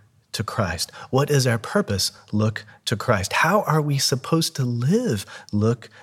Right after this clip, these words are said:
to Christ. In Jesus Christ, God shows us how we are to live, gives us an example of how we are to live, shows us what it means to be truly human,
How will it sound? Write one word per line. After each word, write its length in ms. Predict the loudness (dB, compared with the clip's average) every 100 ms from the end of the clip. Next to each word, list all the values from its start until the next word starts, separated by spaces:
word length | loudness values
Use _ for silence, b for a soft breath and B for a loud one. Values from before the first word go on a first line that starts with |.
| B
to 140 | -6 -6
Christ. 600 | -4 -4 -2 -4 -6 -8 B B
In 400 | -2 2 2 0 -2 B
Jesus 560 | -2 -2 0 -2 -2
Christ, 560 | -4 -6 -4 -4 -4 -8 B B
God 260 | -6 -4 -2
shows 440 | -2 2 2 0
us 240 | 0 -2 -6 B _
how 280 | -4 -2 2
we 220 | 2 2
are 160 | 0
to 180 | -2 -2
live, 460 | 0 2 0 -2 -8 B B
gives 300 | 0 0 2
us 200 | 2 4
an 60 | 2
example 760 | 2 0 0 0 2 0 -2 _ _ _ _ _ _ _ _ _ b
of 140 | -2
how 300 | -2 0 0
we 200 | 2 2
are 160 | 2 0
to 180 | 0 0
live, 260 | 0 2
shows 420 | 6 6 6 4
us 240 | 4 2 -4 B B
what 140 | 0 2
it 120 | 2
means 280 | 2 2 2
to 80 | 0
be 180 | -2
truly 540 | -2 -2 -2 -2 -4 -6 b
human, 460 | -4 0 0 -2